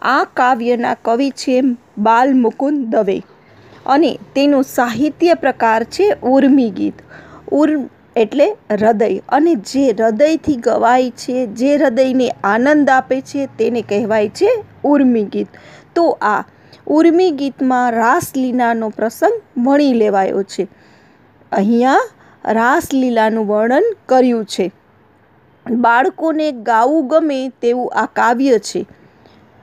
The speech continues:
આ કાવ્યમાં પ્રાસ, ઢાળ તેમજ શબ્દ નોંધપાત્ર છે. પ્રાસ એટલે જે પંક્તિ આપેલી હોય તેમાં પાછળના બે જે શબ્દો હોય,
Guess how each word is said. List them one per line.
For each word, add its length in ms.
આ 400
કાવ્યમાં 720
પ્રાસ, 600
ઢાળ 360
તેમજ 380
શબ્દ 340
નોંધપાત્ર 920
છે. 260
પ્રાસ 400
એટલે 380
જે 200
પંક્તિ 560
આપેલી 480
હોય 380
તેમાં 400
પાછળના 720
બે 240
જે 200
શબ્દો 640
હોય, 320